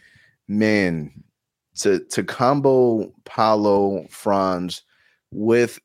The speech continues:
a now veteran seven foot, whatever he is,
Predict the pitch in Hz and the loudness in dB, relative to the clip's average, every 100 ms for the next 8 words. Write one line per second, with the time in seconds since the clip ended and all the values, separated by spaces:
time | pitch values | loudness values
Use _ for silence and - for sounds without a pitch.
0 | 98 104 104 95 82 _ _ - _ 104 | -2 0 0 -4 -6 _ _ -20 _ -6
1 | 110 113 117 117 120 117 101 104 104 104 | -4 0 2 2 2 2 0 -4 -12 0
2 | 120 117 110 107 101 95 85 - _ _ | 0 0 -4 -4 -4 -6 -8 -14 _ _
3 | _ _ _ - - - - - 123 123 | _ _ _ -14 -8 -6 -2 0 0 0
4 | 120 - 123 117 104 110 113 117 117 110 | -4 0 2 2 -2 0 2 4 2 2
5 | 110 107 104 101 101 98 98 92 | 0 0 0 2 0 0 -4 -10